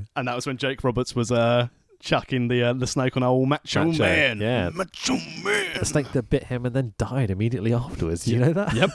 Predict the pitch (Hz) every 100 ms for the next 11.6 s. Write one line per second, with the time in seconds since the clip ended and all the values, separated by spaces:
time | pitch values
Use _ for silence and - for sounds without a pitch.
0 | - 440 - 202 285 - 190 202 120 -
1 | - 202 147 220 - _ - - - -
2 | - 101 101 98 113 110 - 95 143 -
3 | _ _ _ - - - 180 165 - -
4 | 185 185 180 - 151 143 117 - - -
5 | - - 151 554 571 622 640 - 622 190
6 | 214 214 208 214 - 220 - 185 196 196
7 | 165 180 - - 185 226 226 170 - -
8 | - 269 185 - - - - 123 127 131
9 | 131 127 - 151 143 135 117 - 123 123
10 | 123 - 110 120 - 120 117 113 113 110
11 | 95 _ - 113 110